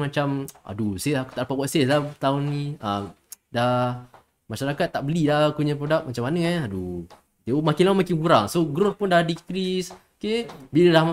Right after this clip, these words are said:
makin lama company pun berkurang revenue dengan profit syarikat mereka kerana kurangnya sales, kerana consumer tak beli. Dan itulah bila pada masanya gaji-gaji staff yang bekerja dalam company tersebut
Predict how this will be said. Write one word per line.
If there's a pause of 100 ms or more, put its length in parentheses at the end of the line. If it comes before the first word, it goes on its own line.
makin
lama
company
pun
berkurang
revenue
dengan
profit
syarikat
mereka
kerana
kurangnya
sales, (240)
kerana
consumer
tak
beli. (240)
Dan
itulah (480)
bila
pada
masanya (640)
gaji-gaji
staff
yang
bekerja
dalam
company
tersebut